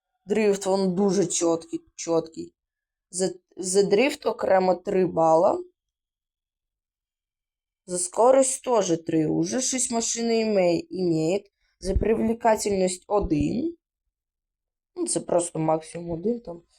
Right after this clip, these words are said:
І сімерочка, получається. І ще буде десятки, якщо вона видержане критичного повреждення від, е, коктейлі Молотова.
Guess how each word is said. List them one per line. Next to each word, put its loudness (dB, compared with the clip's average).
І -6
сімерочка, 4
получається. -2
І -6
ще -2
буде -4
десятки, -4
якщо -6
вона 2
видержане 0
критичного -4
повреждення 0
від, -8
е, 6
коктейлі -2
Молотова. 0